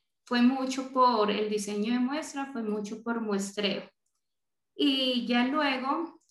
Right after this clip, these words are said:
pues como trabajando en todo esto de proyectos, hice una especialización en gerencia de proyectos como para entender y llevar un poco más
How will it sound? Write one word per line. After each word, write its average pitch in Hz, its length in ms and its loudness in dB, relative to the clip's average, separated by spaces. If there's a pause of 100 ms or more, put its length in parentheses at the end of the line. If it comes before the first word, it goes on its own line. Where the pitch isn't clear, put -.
(200)
pues - 500 -4
como 240 240 4
trabajando 208 560 0
en 226 200 -10
todo 254 260 -4
esto 254 280 -6
de 277 100 -6
proyectos, 302 840 -6 (340)
hice 240 280 -2
una 247 140 4
especialización 240 880 -4
en 208 100 -4
gerencia 240 480 -2
de - 80 -8
proyectos 254 680 -4
como 240 240 -2
para 208 200 -4
entender 202 720 -2
y 208 80 -4
llevar 196 340 -4
un 196 160 -8
poco 214 300 -8
más 220 420 2